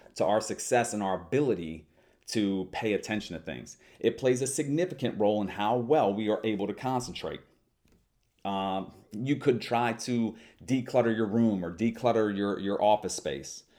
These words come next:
You know, tidy up your car. Your mind feels clear when things are orderly around you. So declutter if you need to. And lastly, get some exercise.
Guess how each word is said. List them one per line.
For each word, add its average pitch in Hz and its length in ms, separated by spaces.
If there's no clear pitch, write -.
You 90 80
know, 95 180
tidy 123 380
up 113 120
your 110 120
car. 92 400
Your 110 140
mind 131 560
feels 107 460
clear 135 560
when 101 220
things 113 320
are 101 160
orderly 98 720
around 92 500
you. - 160
So 87 420
declutter 117 480
if - 60
you 104 60
need 120 240
to. - 180
And 110 160
lastly, 113 600
get 131 240
some 127 260
exercise. 76 840